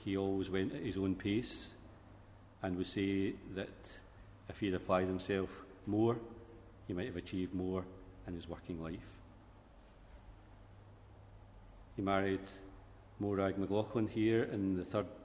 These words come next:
of May nineteen sixty-one, in this very church in which we are today. They were to live out, of course, all of their married life in this town of Cambuslang that they had both known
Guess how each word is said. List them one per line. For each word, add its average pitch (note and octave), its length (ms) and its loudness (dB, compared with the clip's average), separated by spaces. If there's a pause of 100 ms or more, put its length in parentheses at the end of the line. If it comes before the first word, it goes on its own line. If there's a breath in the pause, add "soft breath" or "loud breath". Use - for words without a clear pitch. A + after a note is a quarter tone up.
(180)
of F#2+ 160 -2
May G2+ 320 4
nineteen G2+ 320 0
sixty-one, A2 680 0 (800)
in G2 100 2
this F#2+ 140 2
very F#2+ 240 2
church - 560 -4
in G2 80 -4
which - 180 -4
we F#2+ 140 -2
are F2+ 320 0
today. F#2 340 -2 (1700)
They G2+ 80 -2
were F#2 80 0
to G2 140 -2
live F#2+ 160 4
out, F#2+ 240 2
of - 120 -8
course, F#2+ 300 0
all F#2+ 140 2
of F2 100 -2
their F#2+ 100 0
married F#2 300 4
life F#2+ 380 -2
in G2 80 -2
this F#2 180 -4
town G2 340 0
of F2+ 120 -6
Cambuslang F#2 760 0 (720 loud breath)
that B2+ 100 -6
they G2+ 100 2
had G2 100 2
both A#2 260 4
known F#2 420 2